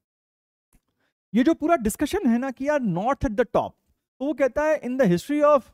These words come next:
map making or study of maps, ये बहुत रिसेंट फिनोमेना हुआ है कि हमने नॉर्थ को ऊपर रखा हुआ है। ओके, अच्छा क्यों नहीं रखते थे? फिर उसने दो रीजन दिया। एक रीजन दिया is very unlikely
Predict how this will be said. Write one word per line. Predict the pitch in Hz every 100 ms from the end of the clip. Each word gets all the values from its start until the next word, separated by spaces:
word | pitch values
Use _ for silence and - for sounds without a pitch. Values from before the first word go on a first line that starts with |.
| - 185
map | 226
making | 214 220 220
or | 202 151 -
study | 165 175 143
of |
maps, | 123 131 226 - _ _ 214
ये | 262
बहुत | 262 320
रिसेंट | 240 - 320 165 - _ _ _ _ _ _
फिनोमेना | 226 220 202
हुआ | 190 190 196
है |
कि | 233
हमने | 240 202
नॉर्थ | 220 196 196
को | 294
ऊपर | 254 269
रखा | 170 143
हुआ | 117 90
है। | 98 - _ _ _ _ _ -
ओके, | 240 311 120 _ _ -
अच्छा | 254 247
क्यों | 175 - 277
नहीं | 233 269
रखते | 285 -
थे? | 277 294
फिर | 262
उसने | 226 285
दो | 185
रीजन | 220 180 175
दिया। | 151 151 135 _ -
एक | 269 262
रीजन | 262 269 262
दिया | 277
is | 285 262
very | 170 226 277
unlikely | - 214 220 220 277